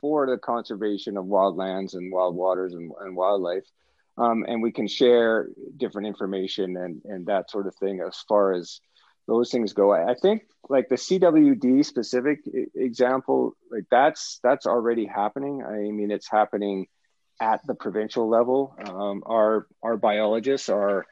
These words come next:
on, you know, monthly conference calls with biologists all across North America. So it's, it's good to see that that's happening. But I think where we can share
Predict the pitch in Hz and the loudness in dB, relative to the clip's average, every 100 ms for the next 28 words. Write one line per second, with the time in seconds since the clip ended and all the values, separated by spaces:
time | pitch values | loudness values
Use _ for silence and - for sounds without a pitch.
0 | _ _ - 104 139 196 98 110 - _ | _ _ -6 -4 -4 -6 -6 -8 -10 _
1 | _ _ 113 101 110 113 - 107 120 107 | _ _ -4 -2 -2 -2 -2 -4 -2 -4
2 | 123 117 - 113 123 101 95 - _ _ | -4 -6 2 4 4 2 -2 -6 _ _
3 | _ 117 107 104 101 101 - 98 98 101 | _ 2 4 2 -2 -6 -4 -4 -4 -4
4 | 92 - 90 - 95 110 - - 120 - | -6 -6 -14 -10 -8 -4 -6 0 0 0
5 | - 151 - 170 175 139 - 143 120 - | -8 -12 0 2 4 2 2 2 2 2
6 | 107 113 135 127 - 147 170 _ _ _ | 0 0 0 -4 -4 -8 -10 _ _ _
7 | _ _ _ - 123 - 180 - 151 139 | _ _ _ 4 4 4 -2 4 4 4
8 | 139 127 101 - 143 139 135 127 | 2 -2 -6 0 2 4 4 2